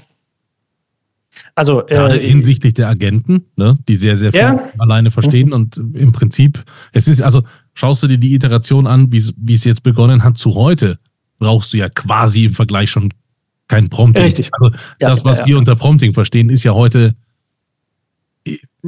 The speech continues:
Speaker 2: ist ja schon fast keins mehr. Aber brauchen wir es denn in
Speaker 1: Ich wollte
Speaker 2: Zukunft?
Speaker 1: gerade sagen, noch, noch vor generativer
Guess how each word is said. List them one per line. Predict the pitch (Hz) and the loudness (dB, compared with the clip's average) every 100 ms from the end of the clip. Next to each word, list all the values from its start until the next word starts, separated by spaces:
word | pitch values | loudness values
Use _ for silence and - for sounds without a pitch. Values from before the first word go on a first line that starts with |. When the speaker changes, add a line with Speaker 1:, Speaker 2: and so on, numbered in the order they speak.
| 165 151 151 101 82 | -8 -2 0 0 -2
Speaker 2:
ist | - 151 | 0 2
ja | 131 | 2
schon | 113 104 | 2 0
fast | 95 - | -2 -6
keins | 95 87 | -6 -4
mehr. | - 64 - - | -4 -6 -10 -2
Aber | 113 117 | 0 2
brauchen | 104 123 123 | 2 2 4
wir | |
es | 113 | 4
denn | 117 | 2
in | 107 | 2
Speaker 1:
Ich | 107 | 2
wollte | - | 2
Speaker 2:
Zukunft? | 196 190 | 2 2
Speaker 1:
gerade | 190 | 2
sagen, | 196 196 | 2 0
noch, | 190 - | 0 -2
noch | 170 | -6
vor | - - 247 | -4 -2 -2
generativer | 190 180 160 147 185 185 | 0 0 0 -2 -2 -2